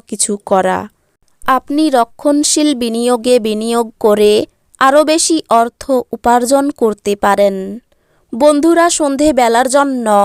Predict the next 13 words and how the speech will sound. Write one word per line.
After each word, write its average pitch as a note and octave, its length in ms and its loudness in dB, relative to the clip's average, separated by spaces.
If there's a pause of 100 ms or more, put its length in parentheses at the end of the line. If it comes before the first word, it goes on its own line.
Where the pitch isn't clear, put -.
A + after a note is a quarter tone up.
(120)
আকর্ষণীয় D4+ 800 0
কিছু D4+ 300 -4
পরিকল্পনা A#3+ 880 0
করে A3+ 360 0 (560)
আপনার C#4+ 460 -2
দিনটি B3+ 400 -4 (140)
উজ্জ্বল G#3+ 440 0
করে G3+ 280 -2
তুলবে। G3+ 500 -2 (800)
আপনার G#3+ 400 -4
ভাষণ A3+ 520 -4
নিয়ন্ত্রণ A#3+ 560 -2 (160)
করতে A3+ 340 -2